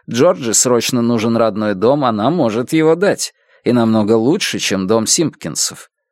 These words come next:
Но Луизе не понравилась Элинор. Она ей не доверяла. Сестра слишком часто упоминала о том, что обещанный Симпкинсом тридцать фунтов нужно дать ей.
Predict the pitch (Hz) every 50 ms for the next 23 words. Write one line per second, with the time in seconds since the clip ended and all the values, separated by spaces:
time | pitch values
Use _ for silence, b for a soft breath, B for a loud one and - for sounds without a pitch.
0 | _ _ _ _ _ - 82 90 98 110 120 131 139 151 156 147 156 156 151 147
1 | - 143 143 139 143 156 156 160 160 160 151 - - - 110 92 82 80 73 67
2 | 57 - - - b b b b b b b - 90 104 117 131 139 143 143 147
3 | 151 139 151 151 156 170 170 175 151 95 69 50 - - - - - 123 - -
4 | 147 160 156 - - 175 196 202 - - 202 196 190 190 - - 135 143 143 -
5 | - 175 143 - 151 139 131 127 127 120 110 104 98 - - 131 151 156 139 B
6 | B B B B B - - - 156 147 139 127 143 190 190 - - 180 170 165
7 | 151 - - 165 160 151 - 160 156 - - 156 143 135 - 127 127 - - -
8 | 117 - - - - 107 104 101 - 165 143 - 139 120 104 95 90 104 131 135
9 | 117 85 80 69 - - - 82 92 127 117 - - _